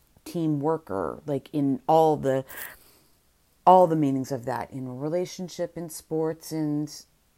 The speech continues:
work, in your community. Because when you know where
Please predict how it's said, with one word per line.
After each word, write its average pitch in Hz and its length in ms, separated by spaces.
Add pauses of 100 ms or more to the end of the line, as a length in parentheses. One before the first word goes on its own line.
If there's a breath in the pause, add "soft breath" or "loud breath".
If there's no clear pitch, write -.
(200)
work, 156 560 (2000 soft breath)
in 170 180
your 175 100
community. 185 600 (1200 soft breath)
Because 175 600 (260)
when 175 320
you 175 80
know 185 300
where 185 580